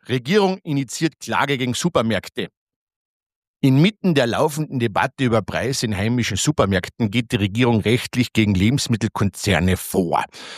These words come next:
Der Anlass, das Sozialministerium sieht Intransparenz bei der Ausschilderung von Rabattpreisen. Kundinnen und Kunden würden in die Irre geführt. Der Verein für Konsumenteninformation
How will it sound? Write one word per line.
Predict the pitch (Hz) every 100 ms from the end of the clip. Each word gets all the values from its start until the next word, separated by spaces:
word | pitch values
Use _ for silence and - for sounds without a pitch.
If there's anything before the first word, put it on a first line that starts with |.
| - -
Der | -
Anlass, | 139 180 165 156 - - - -
das | 113 -
Sozialministerium | 123 113 - 110 120 143 135 127 - 110 117 123 120 - - -
sieht | - - 131 165 180 _ _
Intransparenz | 143 170 - 117 120 - 107 92 127 - -
bei | 98
der | 98
Ausschilderung | 117 127 - 120 113 110
von | - 98
Rabattpreisen. | 87 78 120 _ - 80 - - 160 - - - -
Kundinnen | - 156 165 147 135 139
und | 113
Kunden | - 127 143 - 117
würden | 95 123 147 147 143 - _
in | - 107
die | 104 -
Irre | 143 139 113
geführt. | 101 - 98 98 - - -
Der | 107
Verein | 117 85 131
für | 151 120
Konsumenteninformation | 107 95 95 110 - 110 113 104 - 101 143